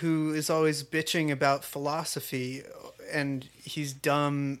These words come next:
in a way that is, like, irritating. Uh, you know, thinks he's smarter than you, but he's,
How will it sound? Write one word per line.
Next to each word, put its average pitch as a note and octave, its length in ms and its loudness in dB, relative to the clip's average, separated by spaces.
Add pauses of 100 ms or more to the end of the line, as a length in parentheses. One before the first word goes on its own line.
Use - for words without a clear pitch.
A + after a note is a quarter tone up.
in D3 100 -2
a C#3+ 60 -2
way C3+ 220 2
that C3+ 180 2
is, C3+ 280 -4
like, C3 340 -2 (260)
irritating. C#3+ 840 -2 (280)
Uh, C#3 340 -6 (180)
you D3 100 -6
know, C3 140 -6 (100)
thinks D3+ 340 -2
he's C3+ 420 -6 (960)
smarter C#3 500 0
than C3+ 180 0
you, C3 360 -2
but C3+ 100 -14
he's, C#3 260 -16